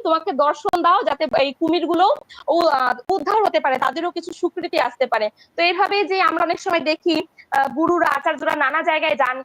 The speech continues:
কেন? শুধুমাত্র শুধু মনুষ্যকে এনে সমস্ত জীবকে তারা দর্শনের মাধ্যমে সেই স্বীকৃতি প্রদান করার জন্য তারা এইভাবে এধার ওধার গমনাগমন করেন। তো এখানে সুন্দরভাবে বলা আছে, শ্রীমান মহাপ্রভু বলে গেছেন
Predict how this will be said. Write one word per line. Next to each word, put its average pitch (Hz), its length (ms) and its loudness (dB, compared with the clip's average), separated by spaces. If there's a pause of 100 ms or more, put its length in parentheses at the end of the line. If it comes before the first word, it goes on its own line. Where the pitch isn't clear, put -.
কেন? 302 220 -2
শুধুমাত্র 359 600 -4
শুধু 403 240 -4
মনুষ্যকে 339 540 0
এনে 320 180 0
সমস্ত 349 500 -4
জীবকে 330 360 -4
তারা 269 200 0
দর্শনের 262 520 0
মাধ্যমে 285 380 0 (460)
সেই 339 280 -2
স্বীকৃতি 359 480 -4
প্রদান 294 300 0
করার 285 240 2
জন্য 277 220 0
তারা 254 220 2
এইভাবে 262 340 0
এধার 262 260 0
ওধার 254 220 0
গমনাগমন 233 640 0
করেন। 214 280 0 (280)
তো 311 60 4
এখানে 349 300 2
সুন্দরভাবে 370 460 0
বলা 285 180 4
আছে, 285 220 -2
শ্রীমান 302 300 -2
মহাপ্রভু 330 440 0
বলে 269 200 2
গেছেন 226 380 -2